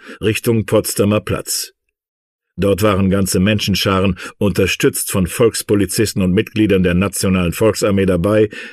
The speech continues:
mit Hammer und Meißel Breschen in die Mauer zu schlagen. „Mauer muss weg!“, schallte aus tausend Kehlen durch die Nacht, und die Mauer kam weg,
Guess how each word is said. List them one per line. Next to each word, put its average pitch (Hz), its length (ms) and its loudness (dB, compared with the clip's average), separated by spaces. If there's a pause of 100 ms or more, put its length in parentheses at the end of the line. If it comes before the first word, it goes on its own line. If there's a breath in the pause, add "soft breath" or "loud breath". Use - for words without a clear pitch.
(180 loud breath)
mit - 300 -2
Hammer 151 240 0
und 107 160 0
Meißel 113 480 2 (160 loud breath)
Breschen 104 500 0
in 104 100 2
die 104 100 2
Mauer 80 320 0
zu - 140 -8
schlagen. - 460 -8 (600)
„Mauer 190 640 4
muss 180 400 0
weg!“, - 580 -2 (400 loud breath)
schallte 101 440 0
aus 95 180 0
tausend 98 400 2
Kehlen 104 320 2
durch 95 160 0
die 101 140 0
Nacht, 104 360 -2 (360 loud breath)
und 110 200 2
die 107 80 2
Mauer 101 380 2
kam 98 440 0
weg, - 460 -6